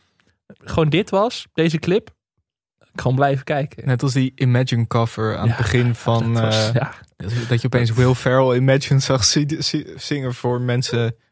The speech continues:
Speaker 2: ja, voor of tegen het coronavirus.
Speaker 1: Schijnen als de zon.
Speaker 2: Ja.
Speaker 1: Laat de wereld
Speaker 2: Ja, die
Speaker 1: zien
Speaker 2: was mooi.
Speaker 1: hoe het kan zijn.
Speaker 2: Ja.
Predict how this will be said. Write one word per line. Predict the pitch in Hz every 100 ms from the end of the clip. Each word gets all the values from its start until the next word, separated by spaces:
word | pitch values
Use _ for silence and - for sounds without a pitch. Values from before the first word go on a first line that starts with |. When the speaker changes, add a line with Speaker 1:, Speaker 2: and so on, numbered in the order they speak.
| -
Speaker 2:
ja, | 120 104 101
voor | - 127 120
of | 110
tegen | - 117
het | 117
coronavirus. | - 117 120 117 117 113 110 135 - -
Speaker 1:
Schijnen | - 131 123 123
als | 120 127
de | -
zon. | 120 127 135 - _ _
Speaker 2:
Ja. | 107 107 104 -
Speaker 1:
Laat | 135 123
de | 127
wereld | 123 131 131
Speaker 2:
Ja, |
die | 101
Speaker 1:
zien | 120
Speaker 2:
was | 127
mooi. | 127 101 101 117
Speaker 1:
hoe | 117
het | 123 -
kan | 127 127
zijn. | 120 131 165 165 _ -
Speaker 2:
Ja. | 127